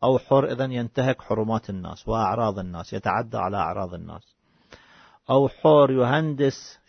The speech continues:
شركته على ظلم موظفيه. لا، ما إلى حق.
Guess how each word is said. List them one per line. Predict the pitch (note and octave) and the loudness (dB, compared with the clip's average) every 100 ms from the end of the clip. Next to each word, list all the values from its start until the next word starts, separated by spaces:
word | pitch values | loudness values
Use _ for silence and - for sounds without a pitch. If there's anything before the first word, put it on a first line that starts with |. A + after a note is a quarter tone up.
| - | -2
شركته | C3 A#2+ - D3+ - C3+ C#3+ C3+ | 0 0 0 0 2 0 2 0
على | A#2+ B2+ | 0 0
ظلم | B2 B2 D#3+ E3+ D#3+ D#3 D#3 D3+ | 0 4 6 8 6 0 -2 -2
موظفيه. | B2+ B2+ A2+ G2+ G2+ - G#2 - _ | 2 4 2 4 4 4 2 -4 _
لا، | A#2+ G#2 | -6 -4
ما | B2+ F3+ | -2 -4
إلى | F#2+ | -4
حق. | - - | -6 -12